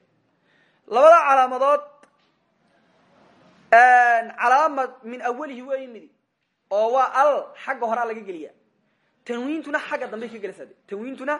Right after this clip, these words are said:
xagga dambe ka gelaysaa. Calaamatan baan sheegay, ka bedel. Calaamadaasoo min awwalihi ay calaa awwalihi, awalka kaga sugan ismiga. Wahiya calaamada awalka kaga sugani, al alifu wal laam, waa alif iyo laam, waa al,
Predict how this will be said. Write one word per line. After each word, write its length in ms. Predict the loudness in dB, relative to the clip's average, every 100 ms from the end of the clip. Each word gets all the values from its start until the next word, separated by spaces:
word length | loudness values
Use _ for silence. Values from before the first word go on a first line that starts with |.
| -10
xagga 240 | -4 -4 -2
dambe 200 | -6 -8
ka 60 | -10
gelaysaa. 300 | -12 -12 -14 _ _ _ _ _ _ _ _ _ _ _ _ _
Calaamatan 640 | 0 2 2 0 0 -2
baan 160 | -2 -8
sheegay, 400 | -4 -4 -4 -6 -16 _ _ _ _ _ -2
ka 100 | 0
bedel. 280 | 0 -4 -8 _ _ _ _ _ _ _ _ _ _ _ _ _ _ _ _ _ _ _ _ -2
Calaamadaasoo 720 | 2 4 6 4 6 4 2
min 140 | -2 0
awwalihi 360 | 0 2 4 4
ay 100 | 4
calaa 320 | 2 2 4 2
awwalihi, 400 | -2 -4 -8 -18 _ _
awalka 380 | 2 4 2 -2
kaga 240 | -12 -10
sugan 300 | -10 -8 -10 -12
ismiga. 340 | -18 -18 -20 _ _ _ _ _
Wahiya 280 | 0 2 4
calaamada 420 | 4 2 2 0
awalka 320 | 0 -2 -4 -10
kaga 240 | -8 -8
sugani, 340 | -8 -12 -14 -16 _ -2
al 120 | 0
alifu 280 | -2 -6 -8
wal 120 | -6 -4
laam, 220 | -4 -4
waa 100 | -4
alif 200 | -4 -6
iyo 120 | -12 -12
laam, 120 | -6
waa 140 | -4 0
al, 200 | 0